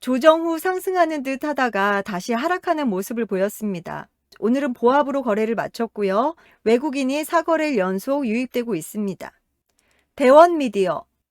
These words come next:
만화 및 애니메이션 컨텐츠 관련 종합 엔터테인먼트 사업을 영위하는 업체고요.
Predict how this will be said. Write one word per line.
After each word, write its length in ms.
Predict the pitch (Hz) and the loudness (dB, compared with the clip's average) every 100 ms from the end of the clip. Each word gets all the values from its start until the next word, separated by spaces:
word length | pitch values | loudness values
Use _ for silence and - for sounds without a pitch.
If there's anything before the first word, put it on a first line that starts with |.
| _ | _
만화 400 | 196 226 294 285 | 0 0 0 -2
및 240 | 302 330 | -2 0
애니메이션 800 | 190 214 277 277 269 - 285 311 | 2 2 0 -2 -4 -4 -6 -6
컨텐츠 500 | - 370 370 349 370 | -4 -2 -2 -2 -4
관련 540 | 285 208 214 214 277 | 0 0 2 2 0
종합 400 | 311 220 247 262 | -4 -2 0 0
엔터테인먼트 960 | 180 196 294 311 320 302 254 233 - 233 | 0 -2 -4 -6 -6 -4 -4 -6 -8 -8
사업을 460 | 269 247 233 233 | -4 -4 -2 -2
영위하는 580 | 175 175 214 247 233 226 | 0 0 -2 -2 -2 -4
업체고요. 680 | 151 - 202 180 190 247 170 | -6 -6 -8 -6 -4 -2 -4